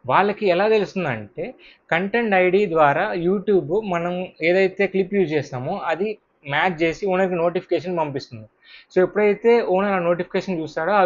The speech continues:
వీడియోని ఒకసారి నోటీస్ చేస్తారనమాట. నోటీస్ చేసి ఒకవేళ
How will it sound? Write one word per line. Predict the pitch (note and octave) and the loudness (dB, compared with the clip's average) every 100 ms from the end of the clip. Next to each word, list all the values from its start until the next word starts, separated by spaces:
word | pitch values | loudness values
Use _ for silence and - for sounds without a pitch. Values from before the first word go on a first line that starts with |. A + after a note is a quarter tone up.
| E3 | 4
వీడియోని | F3+ F3+ F3 G#3+ A3 | 4 4 2 0 -6
ఒకసారి | - F#3 E3+ F3 | -4 -2 0 0
నోటీస్ | E3+ E3+ D#3 | 0 0 0
చేస్తారనమాట. | C#3 B2+ A2 A2 A2 - _ - - - | -2 -4 -6 -12 -14 -16 _ -20 -20 -2
నోటీస్ | F3 G#3+ B3 F3+ F3 | 0 2 0 0 2
చేసి | F#3 D#3+ D3 - _ - - | 2 0 -8 -10 _ -18 -8
ఒకవేళ | E3+ G#3 | -2 2